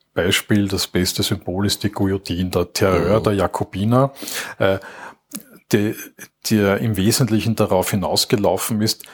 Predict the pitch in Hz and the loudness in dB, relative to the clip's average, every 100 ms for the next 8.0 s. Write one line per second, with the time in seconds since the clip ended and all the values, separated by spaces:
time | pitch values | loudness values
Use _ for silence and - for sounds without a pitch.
0 | - 87 90 107 127 - 101 101 95 92 | -16 -4 2 2 2 0 0 2 2 2
1 | 92 - - 104 117 110 120 120 110 104 | 2 0 -2 -2 -2 -4 -4 -4 -2 -2
2 | 135 113 110 - 107 113 95 - 98 113 | -4 -8 -10 -4 -2 0 -2 -4 -6 -4
3 | - 113 117 - - - - 107 - 92 | 0 2 2 -2 -12 -16 -4 -2 0 0
4 | 95 107 104 98 - 98 110 120 127 135 | 0 -2 -2 -4 -2 0 0 2 2 2
5 | - - - - - 110 101 202 113 - | -4 -16 -16 -20 0 4 4 2 -2 0
6 | 120 120 - 104 104 104 104 92 87 - | 2 2 2 2 2 0 0 0 -2 -4
7 | - - 120 123 - 101 107 107 107 | -4 -2 0 2 2 0 0 2 2